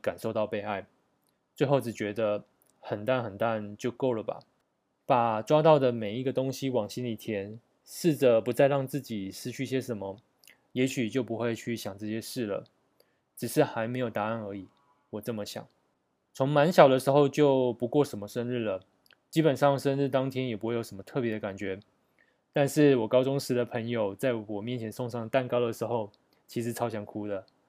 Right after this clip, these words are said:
我真的没有想过还有人要帮我过生日。那是一个很难吃，我很讨厌的水果蛋糕。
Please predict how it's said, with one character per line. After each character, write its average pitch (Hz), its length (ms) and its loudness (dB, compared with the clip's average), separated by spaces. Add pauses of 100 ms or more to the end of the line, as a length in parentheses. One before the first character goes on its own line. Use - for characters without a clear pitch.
(300)
我 107 100 -6
真 147 160 0
的 190 80 4
没 147 140 2
有 131 100 2
想 101 240 -4
过 107 260 0
还 - 200 -4
有 113 80 -2
人 92 240 -8 (300)
要 117 140 -4
帮 107 180 -2
我 95 100 -6
过 104 180 -8
生 107 260 -10
日。 107 160 -8 (840)
那 135 120 0
是 131 160 0
一 131 60 0
个 120 100 2
很 113 320 -2
难 101 220 -8
吃， 127 340 -2 (420)
我 107 100 -6
很 117 160 -4
讨 110 240 -4
厌 123 120 -2
的 110 80 -6
水 107 200 -4
果 101 120 -6
蛋 101 220 -8
糕。 98 240 -4